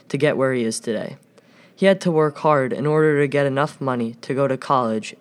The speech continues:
and in order to get a good e-, education in college.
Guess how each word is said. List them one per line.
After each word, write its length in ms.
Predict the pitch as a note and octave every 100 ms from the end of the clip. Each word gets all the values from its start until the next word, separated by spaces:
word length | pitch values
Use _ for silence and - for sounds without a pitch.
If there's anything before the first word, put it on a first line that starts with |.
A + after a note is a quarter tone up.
| -
and 100 | C#3+
in 80 | D3
order 240 | E3 D#3+
to 40 | D3
get 160 | C#3+
a 60 | C3+
good 180 | C#3 D3
e-, 120 | C#3
education 800 | - B2 C#3 - B2 - - - - A#2+
in 80 |
college. 340 | A2 G#2+ -